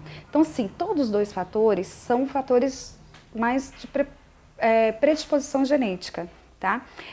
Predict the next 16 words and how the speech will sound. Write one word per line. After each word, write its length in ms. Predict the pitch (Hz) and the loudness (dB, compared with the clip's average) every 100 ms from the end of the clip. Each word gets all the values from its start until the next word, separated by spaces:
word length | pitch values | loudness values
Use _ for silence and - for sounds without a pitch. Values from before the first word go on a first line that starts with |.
| - - - | -18 -10 0
É, 520 | 226 226 233 226 226 226 | 4 6 6 6 4 2
a 120 | 349 | 0
vascular, 720 | 349 302 - 208 208 247 226 | 0 -4 -2 0 2 2 2
ela, 240 | 208 247 269 - | 2 2 0 -2
ela 180 | 240 262 | 2 2
é 60 | 254 | 2
mais 280 | 247 285 | 2 0
evidente, 480 | 285 240 220 226 226 | 0 -2 -2 -2 -4
às 60 | 214 | -2
vezes, 160 | 220 | 0
em 60 | 247 | 0
pacientes 440 | 254 247 247 - | -4 -6 -8 -4
alérgicos, 960 | 254 285 254 220 220 226 233 - 233 - | -2 2 2 4 2 2 -2 -6 -10 -8
né? 240 | 233 233 320 - - - | -4 -2 -2 -6 -20 -20
Que 480 | - 254 262 277 277 - | -4 2 4 4 2 0
acaba 720 | 240 - 262 233 269 262 | -4 0 2 4 4 4